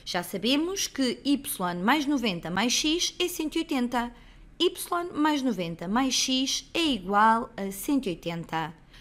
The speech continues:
Reparem, já estabelecemos que o triângulo A B C e o triângulo E D A,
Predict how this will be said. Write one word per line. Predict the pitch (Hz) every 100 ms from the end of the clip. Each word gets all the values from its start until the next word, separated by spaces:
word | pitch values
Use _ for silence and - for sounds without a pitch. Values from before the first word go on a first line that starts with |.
| -
Reparem, | 311 240 185 175 165 160 - - - -
já | 294
estabelecemos | 330 311 262 - 269 277 302
que | -
o | 269
triângulo | 233 240 196 175 175 -
A | 214 285
B | 302 285
C | - 196 170 160 175 -
e | 220
o | 226
triângulo | 226 233 208 190 170 175 - -
E | 285
D | 233 190
A, | 170 202